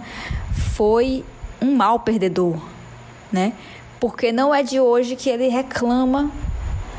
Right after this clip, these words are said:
né, de conspirações contra ele quando ele perde.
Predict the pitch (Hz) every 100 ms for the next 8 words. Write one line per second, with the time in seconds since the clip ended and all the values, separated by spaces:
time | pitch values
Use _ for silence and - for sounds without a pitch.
0 | - - 202 202 220 220 220 - 269 294
1 | - 269 254 254 - 214 220 - 226 233
2 | 254 226 196 202 226 226 - - - -
3 | 220 226 233 208 208 226 - 190 190 196
4 | - 156